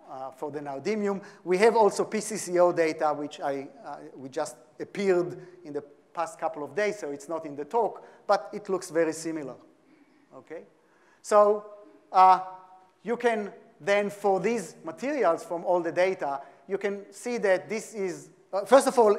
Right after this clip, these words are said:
it's isotropic in the plane, okay? Unlike the Y B C O, this is isotropic in the plane. Uh,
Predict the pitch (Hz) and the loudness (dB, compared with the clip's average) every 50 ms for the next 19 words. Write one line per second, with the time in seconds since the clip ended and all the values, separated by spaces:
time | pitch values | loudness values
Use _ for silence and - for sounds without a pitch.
0 | - 240 190 - 240 185 165 - 180 - - 170 170 165 160 135 - - - - | 0 -6 -8 -6 -4 -4 -4 -4 -6 -4 0 0 0 0 -2 -8 -16 -20 -20 -20
1 | _ _ _ _ _ _ - - - _ _ _ _ _ _ - 151 143 139 143 | _ _ _ _ _ _ -20 -20 -20 _ _ _ _ _ _ -18 -12 -10 -10 -10
2 | - - 147 131 120 113 113 - _ - 143 139 - 175 214 240 - 160 165 165 | -8 -8 -10 -10 -10 -14 -20 -20 _ -18 -14 -8 -6 -6 -6 -6 -6 -6 -6 0
3 | 160 165 165 165 156 156 151 151 165 170 170 160 160 151 - 160 180 208 226 226 | 4 6 6 6 4 2 2 4 4 4 4 2 -2 -6 -4 -2 2 4 6 6
4 | 220 214 - - - - - 160 208 196 - 226 196 170 - - 165 156 - 165 | 4 4 2 -4 -14 -12 -8 -8 -6 -6 -6 -6 -8 -6 -6 -6 -6 -6 -6 -8
5 | 156 - 165 165 151 160 147 156 147 135 139 - - 151 143 127 113 - _ _ | -6 -4 -4 -4 -4 -4 -8 -12 -12 -12 -12 -12 -10 -10 -12 -12 -14 -18 _ _
6 | _ - - - _ _ - 165 156 | _ -20 -20 -20 _ _ 0 0 0